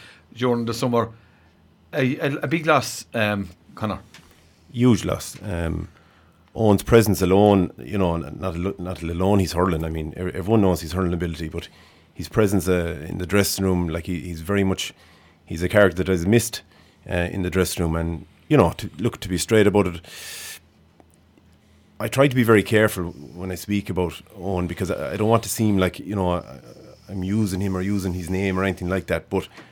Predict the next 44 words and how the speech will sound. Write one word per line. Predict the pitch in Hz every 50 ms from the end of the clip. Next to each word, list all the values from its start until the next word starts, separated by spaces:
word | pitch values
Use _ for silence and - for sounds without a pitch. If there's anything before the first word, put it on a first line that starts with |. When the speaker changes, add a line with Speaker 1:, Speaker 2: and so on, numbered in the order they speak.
| _ -
Speaker 2:
look, | 139 - -
we're | 90 87 85
very | 85 110 107 101
much | 92 90 -
conscious | - 101 98 98 - - 80 - - - - - - _ _ -
of | - 87 82
the | 80 85
fact | - - 90 85 - - - - _ -
of, | 90 90 85 80 - -
of | - 90 80
what | 92 87 87
he's | 85 82
going | 92 95 92 90
through | 85 - 90
at | 82
the | - 87
minute. | 90 95 95 92 - - _ - - - - - - - - - - -
We're | - 95
very | 90 98 98 95
much | 92 92 -
conscious | - - 104 101 - - 95
of | 92 78
the | 80 80
fact | - 101 95 87 -
how | 90 90 90
lucky | 95 104 - - 92
we | 85 104 113 113 92
are, | 85 85 85 - _ _ _ _ _ - _ _ _ _ _ -
you | 104 95
know, | 90 87 87 87
to | - -
be, | 95 95 92 90 87 - - -
to | - -
be | - 90 82 - _ -
lining | - 90 98 101 95 90 87 95
out | 98 87
tomorrow | - - 90 85 87 87 87 87 90
in, | 90
in | - 90 90 - 87 95 87
the | 80 80
field, | - - 95 87 82 87 80 - -
you | - 101 104
know. | 98 87 85 82
But | 80 - 90 - - -